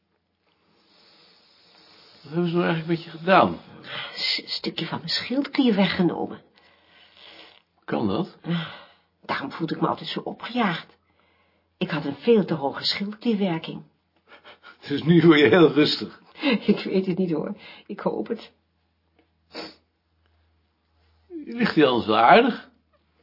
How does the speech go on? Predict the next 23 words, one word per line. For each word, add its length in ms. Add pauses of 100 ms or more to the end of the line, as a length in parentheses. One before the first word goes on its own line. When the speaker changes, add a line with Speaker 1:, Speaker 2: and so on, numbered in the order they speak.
(960)
Speaker 1:
Lekker 280
rustig. 440 (840)
Speaker 2:
Beetje 320
somber. 460 (1040)
Maar 120
ik 60
krijg 260
misschien 260
een 120
andere 320
kamer 420
zodra 320
die 120
vrijkomt. 600 (1300)
Speaker 1:
Je 120
weet 160
nog 100
niet 180
wanneer 360
je 60
naar 180
huis 280
mag? 340